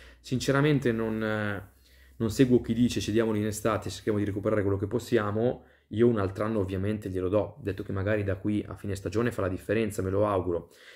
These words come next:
ma non mi sembra di intravedere questa evoluzione, questa svolta. Eh, per il resto vediamo il prossimo anno con un nuovo allenatore,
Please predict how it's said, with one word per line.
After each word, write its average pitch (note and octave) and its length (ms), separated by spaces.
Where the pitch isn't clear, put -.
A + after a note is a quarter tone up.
ma G#2+ 100
non G2+ 300
mi A2 160
sembra A2+ 260
di G#2 100
intravedere G2+ 560
questa G2 280
evoluzione, F#2 720
questa F#2 320
svolta. F2 680
Eh, F#2+ 760
per A2+ 160
il C3+ 120
resto G#2 1200
vediamo G2 580
il F#2 80
prossimo G#2+ 400
anno A2 320
con F#2+ 120
un F#2 60
nuovo F#2+ 200
allenatore, G2+ 840